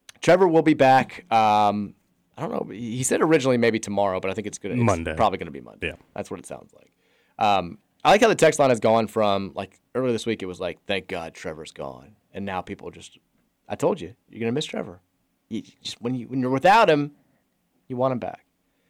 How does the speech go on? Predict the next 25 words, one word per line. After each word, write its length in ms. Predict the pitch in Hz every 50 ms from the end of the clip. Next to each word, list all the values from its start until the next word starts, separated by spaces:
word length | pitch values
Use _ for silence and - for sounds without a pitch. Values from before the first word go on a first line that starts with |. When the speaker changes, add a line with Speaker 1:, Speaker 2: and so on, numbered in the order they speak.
| _ _ _ _ _ _ _ -
Speaker 1:
Text 180 | - 214 226
says, 140 | 208 196 165 170
"You 60 | 165
can't 260 | - - 190 208 170
take 220 | - 175 170 165 -
any 240 | - 160 165 170 165
player 400 | 165 - - 151 151 151 156 147
that 100 | 127 127 117
is 120 | 107 -
two 200 | - - 160 160
to 60 | 151
three 220 | 139 - 127 139 135
years 300 | 120 117 123 135 131 117
from 180 | - 123 110
being 180 | 98 113 113 104
productive. 500 | - - 92 98 117 117 - - 120 110
A 60 | - -
player 340 | - - 123 127 131 123
today 260 | - - 104 110 110 110
will 120 | 101 101
never 200 | 107 104 104 101
stick 220 | 98 - - 110 -
around 280 | 104 104 104 104 101
that 160 | 98 98 90 -
long," 260 | 80 82 80 82